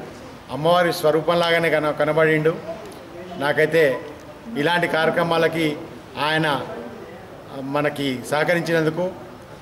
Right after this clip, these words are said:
సేవా సమితి పక్షాన, భక్తుల పక్షాన, అందరి పక్షాన ఇలాంటి సేవా కార్యక్రమాలు ఎన్నో చేస్తుంటాడు. అలాగే ఈ అమ్మవారి కరక-, కరుణా కటాక్షాలు ఉండాలని, వెళ్ళవేళలా ఉండాలని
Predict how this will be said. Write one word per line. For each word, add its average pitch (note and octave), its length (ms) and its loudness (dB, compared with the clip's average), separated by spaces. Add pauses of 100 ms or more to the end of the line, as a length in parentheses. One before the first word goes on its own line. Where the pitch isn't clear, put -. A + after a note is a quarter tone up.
(340)
సేవా D3+ 220 6
సమితి E3+ 240 0
పక్షాన, F3 520 0 (340)
భక్తుల - 340 0
పక్షాన, E3+ 380 0
అందరి D#3 300 2
పక్షాన D#3+ 320 2
ఇలాంటి D#3 480 2
సేవా D#3 300 4
కార్యక్రమాలు D#3+ 520 2
ఎన్నో D#3+ 180 2
చేస్తుంటాడు. D#3+ 600 2 (840)
అలాగే D#3 460 2 (680)
ఈ D3 220 0
అమ్మవారి D3+ 500 4
కరక-, D#3 360 4
కరుణా C#3+ 320 2
కటాక్షాలు D3+ 480 2
ఉండాలని, D3 340 4
వెళ్ళవేళలా C#3+ 500 4
ఉండాలని C#3+ 440 0